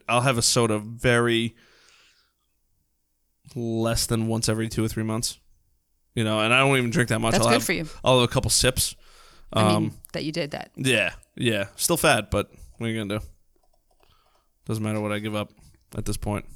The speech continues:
Speaker 1: I could eat healthy all day long. I'll just gain weight. It sucks. <sighs> Just gotta live the happy life. That's all. Just gonna
Speaker 2: Life
Speaker 1: give in.
Speaker 2: is short.
Speaker 1: Gonna
Speaker 2: Gotta go with it.
Speaker 1: The question is, did you cheat on, did,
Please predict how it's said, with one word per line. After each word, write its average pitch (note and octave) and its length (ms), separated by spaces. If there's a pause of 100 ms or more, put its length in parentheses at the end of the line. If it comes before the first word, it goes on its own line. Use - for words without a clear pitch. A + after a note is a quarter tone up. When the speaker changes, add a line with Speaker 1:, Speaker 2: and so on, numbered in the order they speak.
(340)
Speaker 1:
I - 120
could E3+ 120
eat D#3+ 120
healthy B2+ 260
all G#2+ 140
day A2 140
long. A2+ 260
I'll G2 100
just G#2 160
gain G#2 180
weight. G#2 200
It - 40
sucks. - 320 (1400)
<sighs> D#3+ 340
Just - 200
gotta B2 120
live A#2 140
the A2+ 80
happy A2 240
life. G#2 220 (100)
That's - 180
all. F#2 120 (1120)
Just - 140
gonna A#2+ 180
Speaker 2:
Life F#3+ 140
Speaker 1:
give - 40
in. G#3 60
Speaker 2:
is G3 100
short. F3 400
Speaker 1:
Gonna F#3+ 220
Speaker 2:
Gotta F3+ 120
go F3+ 260
with F3 140
it. - 120 (460)
Speaker 1:
The A#2 100
question C3+ 320
is, A2+ 420 (840)
did A2+ 180
you A#2+ 100
cheat B2+ 220
on, A#2 140 (140)
did, A2+ 300